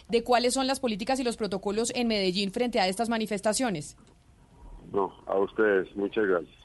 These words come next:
Speaker 1: Mil gracias por habernos atendido. En este momento, en, eh, Bogotá, según, eh, nos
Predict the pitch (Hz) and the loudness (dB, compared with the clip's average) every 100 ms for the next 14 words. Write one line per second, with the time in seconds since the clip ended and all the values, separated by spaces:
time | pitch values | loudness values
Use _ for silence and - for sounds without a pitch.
0 | - - - - - - 247 262 277 277 | -20 -20 -20 -20 -14 -4 0 2 2 2
1 | 269 226 233 262 277 247 226 240 220 247 | 2 2 2 0 -2 -2 0 2 4 4
2 | 302 381 359 254 269 285 381 262 247 226 | 2 2 0 0 0 0 0 2 2 2
3 | 220 208 196 285 311 247 262 262 262 262 | 2 0 2 2 2 0 2 2 2 2
4 | 262 247 | 2 2